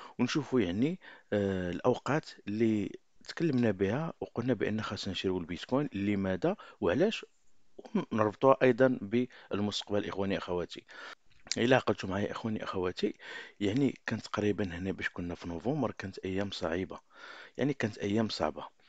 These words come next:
آه، لماذا؟ كنا ل-، كنا يعني لاحظنا بأن، آه، يعني السعر،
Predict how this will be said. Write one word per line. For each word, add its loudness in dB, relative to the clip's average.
آه، -2
لماذا؟ 0
كنا 2
ل-، 0
كنا -2
يعني -6
لاحظنا -4
بأن، -4
آه، -4
يعني 4
السعر، -2